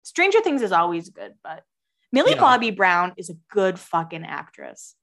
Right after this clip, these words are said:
Speaker 2: So good. So good. She's incredible. Those
Speaker 1: Watching
Speaker 2: kids are
Speaker 1: her
Speaker 2: all so good.
Speaker 1: Yeah, watching her as eleven, I just wanna constantly hug her.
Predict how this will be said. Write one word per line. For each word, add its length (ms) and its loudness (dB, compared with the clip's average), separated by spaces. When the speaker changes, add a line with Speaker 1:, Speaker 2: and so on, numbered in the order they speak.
Speaker 2:
So 420 -16
good. 420 -18
So 840 -18
good. 460 -20
She's 220 -16
incredible. 760 -18
Those 60 2
Speaker 1:
Watching 240 2
Speaker 2:
kids 80 -4
are 80 2
Speaker 1:
her 160 2
Speaker 2:
all 80 -8
so 200 -10
good. 340 -14
Speaker 1:
Yeah, 280 2
watching 360 0
her 80 0
as 100 0
eleven, 420 -2
I 80 -6
just 160 -16
wanna 200 -4
constantly 640 -8
hug 260 -6
her. 300 -20